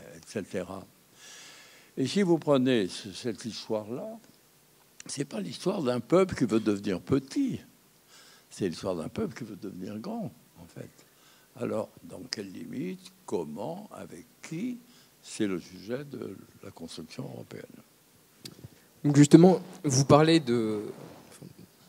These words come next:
Speaker 2: du, du sens commun que peuvent avoir tous les peuples, c'est-à-dire l'idée d'appartenir, enfin, des peuples européens d'appartenir à une même nation européenne, entre guillemets, donc qui aurait été, euh, euh, qui serait un fruit de l'histoire, donc les fruits d'un passé commun, comme le dit Renan. Donc votre,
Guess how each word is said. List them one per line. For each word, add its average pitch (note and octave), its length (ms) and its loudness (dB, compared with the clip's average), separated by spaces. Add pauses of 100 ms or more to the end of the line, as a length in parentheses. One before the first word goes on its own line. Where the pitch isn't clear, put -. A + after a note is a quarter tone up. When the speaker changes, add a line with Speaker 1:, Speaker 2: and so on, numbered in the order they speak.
(160)
Speaker 2:
du, - 360 -20
du A#2+ 80 -6
sens D#3+ 340 4
commun C#3+ 280 2
que - 120 -8
peuvent B2 220 -2
avoir B2 180 4
tous - 120 2
les B2+ 100 6
peuples, F3 280 4 (240)
c'est-à-dire B2 200 0
l'idée D3 320 10 (200)
d'appartenir, C#3+ 640 6
enfin, C#3 160 -2
des A#2+ 80 0
peuples C#3 200 6
européens C3+ 340 6
d'appartenir C3 540 2
à A#2+ 60 4
une A#2 80 4
même C3+ 260 6 (260)
nation C3+ 380 6
européenne, B2+ 340 4
entre A#2+ 180 2
guillemets, C3+ 240 4 (300)
donc A#2+ 80 -6 (100)
qui - 100 -4
aurait A2+ 180 6
été, B2 320 4
euh, D#2 200 0 (680)
euh, - 20 -12 (360)
qui - 120 -8
serait B2 140 -2
un - 20 -2
fruit D3 240 4
de B2+ 80 -6
l'histoire, D3 480 6 (240)
donc A#2+ 100 -6
les B2 80 2
fruits - 160 2
d'un A#2+ 80 4
passé B2+ 300 4
commun, C3+ 260 4
comme A#2 200 -4
le A2+ 40 2
dit A2+ 120 0
Renan. C3 220 4 (640)
Donc D3+ 180 4
votre, D#3+ 160 4